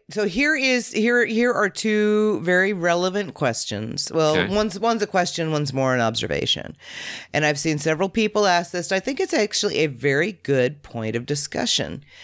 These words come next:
Speaker 1: If Yuna is the executive vice president in charge of, uh, foreign sales or whatever it is that she calls herself,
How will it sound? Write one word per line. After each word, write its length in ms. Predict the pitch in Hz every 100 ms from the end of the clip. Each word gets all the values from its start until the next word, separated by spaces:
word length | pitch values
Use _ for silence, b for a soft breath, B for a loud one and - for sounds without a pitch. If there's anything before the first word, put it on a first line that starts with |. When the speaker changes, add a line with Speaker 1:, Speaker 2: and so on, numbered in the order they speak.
| B B B B B -
Speaker 1:
If 340 | 208 262 -
Yuna 500 | 269 339 254 117 76
is 200 | 120 139
the 160 | 165 165
executive 680 | 143 175 226 - 277 302
vice 380 | 190 196 190 -
president 720 | - 190 175 147 123 120 117
in 240 | - 151 151
charge 640 | - 180 180 175 165 -
of, 680 | 156 147 143 143 139 - - - _ _ _ _ _ _ _ -
uh, 160 | 156 151
foreign 440 | - 190 180 170
sales 580 | - 156 117 78 139 -
or 180 | 135 143
whatever 400 | 143 135 127 123
it 60 |
is 160 | 120 117
that 100 | -
she 160 | - 117
calls 280 | - -
herself, 420 | - - - -